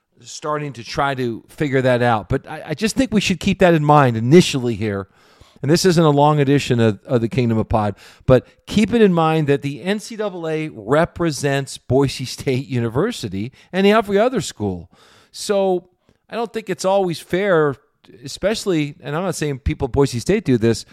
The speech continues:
but that's their representation. Those are their people. And without the N C double A, what would they have? Now, the Power Five may have some other ideas down the road, but for the time being,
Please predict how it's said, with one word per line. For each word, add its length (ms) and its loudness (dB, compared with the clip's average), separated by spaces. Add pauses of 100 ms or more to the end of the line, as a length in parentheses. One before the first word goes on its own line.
(280)
but 240 -4
that's 360 -2
their 160 2
representation. 960 0
Those 220 4
are 80 -4
their 200 -2
people. 500 -4 (220)
And 120 2
without 380 0
the 140 0
N 80 0
C 120 -6
double 280 0
A, 100 2
what 220 4
would 100 4
they 160 2
have? 340 2
Now, 200 -10
the 80 -12
Power 240 -4
Five 280 -2
may 120 -2
have 160 -2
some 120 -6
other 220 2
ideas 380 0
down 180 -4
the 80 -2
road, 260 -2
but 220 -4 (260)
for 120 -8
the 80 -4
time 280 -2
being, 340 -2